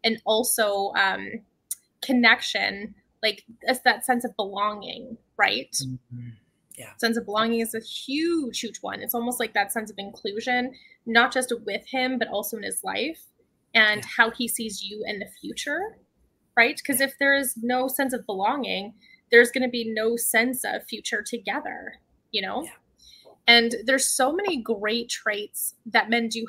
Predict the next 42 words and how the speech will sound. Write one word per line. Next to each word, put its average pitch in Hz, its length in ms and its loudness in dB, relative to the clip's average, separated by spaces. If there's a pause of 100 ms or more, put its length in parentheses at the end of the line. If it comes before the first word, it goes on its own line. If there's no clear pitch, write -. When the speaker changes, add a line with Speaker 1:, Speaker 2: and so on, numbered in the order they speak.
(100)
Speaker 1:
have, 269 200 0
like 214 140 -2
that - 140 -4
sense 240 240 -4
of 214 140 -6
groundedness. 240 1000 -6 (540)
And 240 100 2
Speaker 2:
Yes. - 0 -
Speaker 1:
especially 233 460 0
for 269 140 0
women, 220 680 -4
when 208 180 -2
they 208 100 -4
might 202 420 -4
get 214 180 0
a 214 120 -6
little 226 240 -2
bit 240 140 2
emotional 247 760 0
or 202 400 2 (300)
there 233 100 4
might 233 180 8
be 240 120 2
other 233 200 4
stuff 233 340 -2
going 214 280 -4
on. 214 380 -2
And 214 260 0
especially 240 400 0
me 220 400 0
as 220 180 2
a 226 40 -4
healer, 220 520 0
I'm 214 220 -6
constantly 220 1000 -4 (680)
working 226 440 2
in 208 160 -2
different 196 480 -4
dimensions, 247 640 0
different - 400 -14
healing 262 300 -2
aspects. 240 580 0